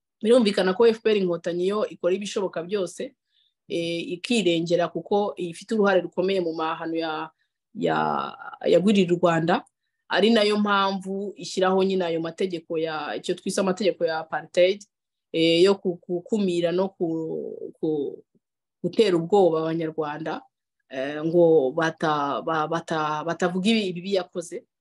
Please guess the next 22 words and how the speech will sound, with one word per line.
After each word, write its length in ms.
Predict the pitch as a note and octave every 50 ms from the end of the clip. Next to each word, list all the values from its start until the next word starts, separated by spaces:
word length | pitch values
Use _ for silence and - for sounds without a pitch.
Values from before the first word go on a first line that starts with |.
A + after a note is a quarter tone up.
| _ _ _ _ _ _ _ _ _ _ -
Eh, 300 | - E3+ E3 E3 D#3 D#3 E3
igashyiraho 460 | E3+ F#3 F3+ F3 - F#3 F3 G3 G#3+
n'izo 240 | A3+ A3+ A3 G#3 G#3+
nzego 460 | G#3+ G#3+ G#3 G3+ F#3+ A3 G#3+ F#3 F3 F3
za 200 | E3 F3+ F3 F3
nyirarureshwa, 720 | F#3+ G#3 G#3+ G3 F3+ E3+ E3+ F#3 G#3 - - - G#3+ A3 C4 - _ _ _ _ _ _ _ _
eh, 240 | - D3+ D#3+ D#3+ D#3 D#3+
zivuga 340 | D#3+ E3 F3 F3 F#3 G#3 G#3+
ko 160 | G#3+ A3+ G#3
zu-, 320 | G3 G3 G3 G#3 G#3 G3+ G3+
zi-, 560 | - F#3+ F3 F3 F3 F3 F3 F3 F3 E3+ - -
ziri 440 | G3 F#3 F#3 F#3 F#3 G3+ G#3 A3 G#3+ - _ _
kurwanira 480 | - F#3 E3+ F3 F3+ E3+ E3+ E3+ E3 E3+
ubumwe 200 | E3 E3+ F#3+ G3+
bw'Abanyarwanda, 880 | G3+ G#3 G3+ G3 F3+ E3+ E3 E3 E3 - E3 D#3+ D#3+ E3 E3 E3+ F3+ G3 _ _ _ _ _ _ -
ariko 300 | E3 E3+ G3+ G#3+ - G3+
nyamara 760 | F#3 F#3+ F#3+ F#3 F3 F#3+ F#3 F#3+ G3 G3 F#3+ F#3 F#3+ F#3+ F3 -
ari 200 | - F3 F3+ F#3
inzego 480 | F#3 F3+ F#3 G3 F3 E3 - E3 E3+ F3+
zi-, 380 | F#3 F3 E3+ D#3 D#3 D#3+ D#3+ D#3+ _ -
ah, 640 | D#3+ D3+ D3+ C3 C#3+ E3 - - D#3+ E3+ F3 F3 - -
zibogamye, 800 | F3 E3+ F3 E3+ F3 E3+ F3 G3 G3 F#3+ F#3 F3+ F3+ C4 -